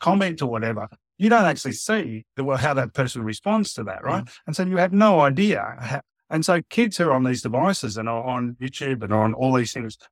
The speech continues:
Speaker 1: and just commenting on things or just sending tweets or putting their own whatever on, on, on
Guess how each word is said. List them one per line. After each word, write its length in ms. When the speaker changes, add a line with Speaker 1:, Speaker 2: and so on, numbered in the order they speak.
Speaker 1:
and 180
just 340
commenting 520
on 320
things 480
or 220
just 260
sending 380
tweets 480
or 240
putting 280
their 200
own 440
whatever 460
on, 500
on, 260
on 460